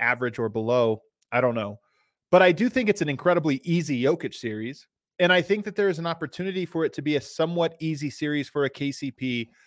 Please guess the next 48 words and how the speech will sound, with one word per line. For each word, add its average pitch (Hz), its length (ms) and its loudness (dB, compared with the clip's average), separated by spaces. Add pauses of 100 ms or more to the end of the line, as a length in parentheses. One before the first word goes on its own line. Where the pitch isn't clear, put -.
(140)
an 135 120 0
M 131 140 0
P 131 160 -4
J, 117 400 2
and 117 100 -4
an 113 80 -6
Aaron 107 180 -4
Gordon. 107 380 -2
So 120 320 -2
I 139 80 0
think 214 220 -2
it's 240 120 -4
a 196 60 -8
series 165 440 -2
that 127 240 0
Denver 139 360 -2
could 139 320 -4
play - 220 0
really 123 300 0
well 113 500 2 (480)
with 135 160 4
everyone 147 480 0
besides 123 400 -2
Murray. 120 440 -2 (400)
And 185 400 2 (280)
most 202 260 0
importantly, 147 720 0 (180)
New 165 180 -2
Orleans 269 440 2
is 165 100 -6
too 185 240 -6
hot 156 280 -4
and 147 60 -8
cold 156 260 0
and 135 180 -2
mostly 147 320 -6
cold, 143 240 0
and 131 60 0
I 135 60 0
think 170 200 -6
their 143 180 0
offense 131 360 -2
is 131 100 -4
a 120 80 0
bit 127 140 0
of 113 100 -2
a 110 60 0
grind. 120 560 0